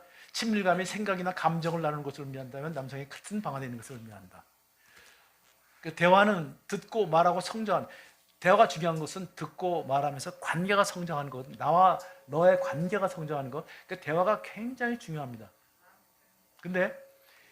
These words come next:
남자는 자꾸만 해결책을 얘기하고 여자는 공감을 원하고, 남자는 사실과 정보를 주는 대화하고, 여자는 느끼게 감정을 담은 얘기들을 많이 해요. 그걸 또 숨겨놓기도 하고요. 그러니까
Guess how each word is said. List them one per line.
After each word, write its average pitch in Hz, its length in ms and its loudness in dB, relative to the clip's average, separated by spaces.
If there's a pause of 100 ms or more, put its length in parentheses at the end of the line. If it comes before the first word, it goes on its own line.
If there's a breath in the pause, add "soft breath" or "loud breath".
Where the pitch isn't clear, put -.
(760 soft breath)
남자는 202 580 4
자꾸만 226 280 -4
해결책을 180 460 0
얘기하고 135 500 -8 (400 soft breath)
여자는 170 260 -2
공감을 175 340 0
원하고, 135 500 -8
남자는 185 300 -2
사실과 180 400 -4
정보를 196 360 -4
주는 156 220 -8
대화하고, 139 320 -8
여자는 160 380 -4 (840 loud breath)
느끼게 196 400 -4
감정을 214 880 -2 (480)
담은 180 300 -2
얘기들을 156 340 -4
많이 120 240 -8
해요. 98 100 -18 (320 soft breath)
그걸 190 180 -4
또 - 120 -16
숨겨놓기도 220 580 -2
하고요. 110 300 -10 (320 loud breath)
그러니까 226 400 2